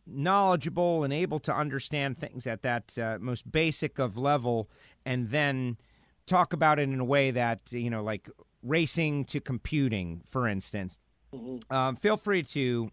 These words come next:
Speaker 1: take this moment as a final thought. I'm sure Lake is gonna have a final question or two for you as well. But, uh, you know, given all we've spoken about here on the show,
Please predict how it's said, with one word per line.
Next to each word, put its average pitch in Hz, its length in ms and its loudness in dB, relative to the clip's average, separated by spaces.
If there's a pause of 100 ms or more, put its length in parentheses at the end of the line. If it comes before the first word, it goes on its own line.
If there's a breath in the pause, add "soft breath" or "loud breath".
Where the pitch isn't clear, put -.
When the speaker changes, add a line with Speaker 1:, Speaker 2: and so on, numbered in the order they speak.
(100)
Speaker 1:
take 156 200 -4
this 147 200 -4
moment 135 400 2
as 117 160 -4
a 117 60 -2
final 139 280 0
thought. 123 220 0
I'm 117 80 -2
sure 127 160 -4
Lake 120 260 0
is 120 100 -4
gonna 117 140 -2
have 110 100 0
a 110 40 -4
final 117 260 0
question 117 340 -2
or 107 80 -2
two 110 300 -6 (320 soft breath)
for - 140 -4
you 123 340 2
as 107 240 -4
well. 117 300 -2 (300 loud breath)
But, 127 220 0
uh, 123 220 0
you 147 100 -6
know, 131 60 -2
given 226 280 4
all 196 180 4
we've 170 160 0
spoken 151 380 0
about 113 260 2
here 127 280 0
on 120 280 0
the 107 80 -2
show, 107 500 -2